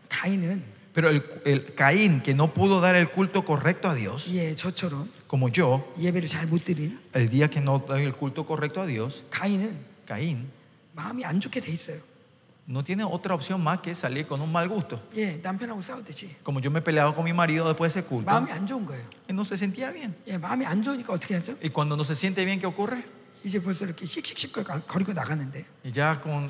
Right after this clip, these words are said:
Speaker 2: con, o sea, to-, con malhumorado sale del culto.
Speaker 1: 예, 하나님 말씀하십니다.
Speaker 2: Y el Señor le dice,
Speaker 1: 예,
Speaker 2: aquí,
Speaker 1: 우리 한번 찾아볼까요?
Speaker 2: vamos a ver un ratito ese pasaje.
Speaker 1: 예, 창세기.
Speaker 2: Génesis.
Speaker 1: 창세기 사 장.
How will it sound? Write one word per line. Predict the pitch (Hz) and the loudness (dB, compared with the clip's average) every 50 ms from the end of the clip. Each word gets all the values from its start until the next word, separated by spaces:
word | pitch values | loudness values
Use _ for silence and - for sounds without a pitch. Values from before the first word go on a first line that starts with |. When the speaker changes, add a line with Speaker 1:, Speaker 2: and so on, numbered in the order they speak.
| - - | -8 -12
Speaker 2:
con, | - 113 | -12 -10
o | - | -8
sea, | 123 151 139 139 | -6 -6 -6 -6
to-, | - 151 147 139 165 - - - 135 - | -6 -6 -8 -8 -10 -14 -18 -18 -16 -12
con | - 143 139 | -10 0 4
malhumorado | 139 147 165 170 170 160 156 147 147 165 202 208 185 160 | 6 8 8 8 6 6 6 8 10 10 10 10 8 6
sale | - - 180 180 190 190 180 | 4 6 6 6 6 6 4
del | 170 165 147 | 2 2 0
culto. | - 160 135 117 104 127 135 143 | 0 0 -2 -2 -2 -4 -4 -4
Speaker 1:
예, | 196 | -2
하나님 | 202 208 233 277 302 320 311 262 220 196 | 0 2 4 4 4 4 4 2 2 0
말씀하십니다. | 165 139 160 - - 175 143 131 - - 139 110 90 - - - | 0 0 0 0 0 0 0 0 -2 -4 -6 -10 -12 -14 -10 -6
Speaker 2:
Y | 147 | -4
el | 165 170 | -4 -2
Señor | - 185 196 233 247 | -2 -2 -2 0 0
le | 226 208 | 0 0
dice, | 214 226 226 - - 156 135 113 - - 131 135 | 0 0 -2 -4 -4 -6 -6 -8 -10 -10 2 6
Speaker 1:
예, | 208 202 | 8 8
Speaker 2:
aquí, | |
Speaker 1:
우리 | 196 196 220 | 8 8 6
한번 | 233 262 269 285 269 | 4 4 2 0 0
찾아볼까요? | - - - - - - 247 220 - - - 170 208 - | 0 -2 -2 -2 -2 -4 -4 -4 -4 -4 -2 -2 -2 0
Speaker 2:
vamos | 185 226 226 | 0 2 4
a | |
ver | 220 226 | 4 6
un | 214 214 | 6 6
ratito | 190 - 226 233 214 226 | 6 4 2 2 4 4
ese | 202 - 202 | 4 4 4
pasaje. | - 156 151 - 247 254 - 202 | 2 2 2 2 0 0 2 4
Speaker 1:
예, | 190 185 190 180 | 4 4 4 2
창세기. | - - - 277 294 302 262 294 240 185 175 170 226 311 - | 2 0 2 2 2 2 2 2 0 2 0 0 0 -2 -4
Speaker 2:
Génesis. | - - 208 220 220 196 - - 170 185 202 - - - - - - - - - - _ _ _ _ _ _ _ _ _ _ _ _ _ _ _ _ _ _ _ _ _ _ _ _ _ - - 1077 1077 - _ _ - _ _ _ _ _ _ _ _ - _ _ _ _ _ _ _ _ _ _ _ _ _ _ _ _ _ _ _ _ _ _ _ _ _ _ _ _ _ _ _ _ _ _ _ _ _ _ _ _ | -2 0 2 2 2 2 2 0 -2 -2 -2 -4 -8 -10 -12 -16 -20 -20 -20 -20 -20 _ _ _ _ _ _ _ _ _ _ _ _ _ _ _ _ _ _ _ _ _ _ _ _ _ -20 -20 -20 -20 -20 _ _ -20 _ _ _ _ _ _ _ _ -20 _ _ _ _ _ _ _ _ _ _ _ _ _ _ _ _ _ _ _ _ _ _ _ _ _ _ _ _ _ _ _ _ _ _ _ _ _ _ _ _
Speaker 1:
창세기 | - - 233 - 233 202 | -16 -14 -12 -10 -8 -8
사 | 170 - - 127 135 | -6 -6 -6 -6 -8
장. | - 139 131 | -8 -10 -10